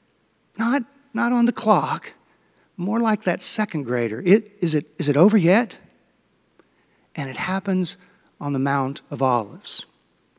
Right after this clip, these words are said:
Every time that David May and I have taken a group to Israel, we always gather folks on the top of the Mount of Olives. It's the most incredible view of the city of Jerusalem. And then we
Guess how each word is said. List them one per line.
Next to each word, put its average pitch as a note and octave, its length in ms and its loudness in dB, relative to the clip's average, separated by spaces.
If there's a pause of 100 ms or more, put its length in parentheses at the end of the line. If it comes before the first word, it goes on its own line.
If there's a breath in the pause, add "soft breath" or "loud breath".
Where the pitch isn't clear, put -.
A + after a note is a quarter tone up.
(640 soft breath)
Every F3+ 320 4
time D#3+ 380 0
that C#3 160 -2
David D#3 280 2
May D3+ 220 2
and C#3 100 0
I C#3 140 0
have C#3 140 -2
taken D#3 340 2
a C#3 60 0
group C#3+ 360 0
to F#3 160 -8
Israel, B2 540 0 (180 loud breath)
we E3+ 160 0 (100)
always F3+ 580 2
gather C#3+ 360 0
folks B2 480 -6 (240 loud breath)
on C#3+ 100 -6
the C#3 80 -6
top D#3+ 380 -6
of F3 80 -6
the D#3 80 -2
Mount C#3 280 -2
of C#3+ 100 -6
Olives. F3+ 320 -2
It's - 160 -6
the - 120 -8
most E3 320 -4
incredible G3+ 720 -2
view E3+ 400 2 (480 loud breath)
of D#3 200 -6
the F3 80 -6
city F3 480 -2 (260 soft breath)
of D#3 100 -8
Jerusalem. F#3+ 600 0 (300 loud breath)
And D3+ 100 0
then G3+ 220 6
we F3+ 220 4